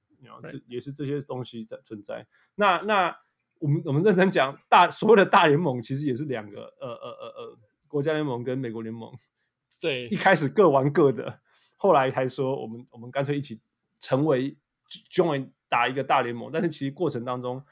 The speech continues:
Speaker 1: 还是各打各的啊，其实也是各打各的，不是吗？在赛，赛程上。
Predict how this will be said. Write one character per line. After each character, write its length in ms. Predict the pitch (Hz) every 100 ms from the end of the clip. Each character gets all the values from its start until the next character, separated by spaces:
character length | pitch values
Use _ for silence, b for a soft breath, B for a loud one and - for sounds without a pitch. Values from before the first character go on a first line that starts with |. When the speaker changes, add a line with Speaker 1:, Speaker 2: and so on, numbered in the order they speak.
| b
Speaker 1:
还 100 | _ 123
是 120 | 151
各 160 | 151
打 160 | 113 104
各 180 | - 110
的 140 | -
啊， 140 | - - _ _ -
其 120 | 156
实 80 | 214
也 100 | 123
是 100 | 139
各 140 | 139
打 140 | 113 104
各 180 | 113 110
的， 80 |
不 120 | - -
是 120 | 135
吗？ 120 | 135
在 140 | 127 120
赛， 180 | 120 -
赛 200 | - 120
程 180 | - 107
上。 240 | 110 117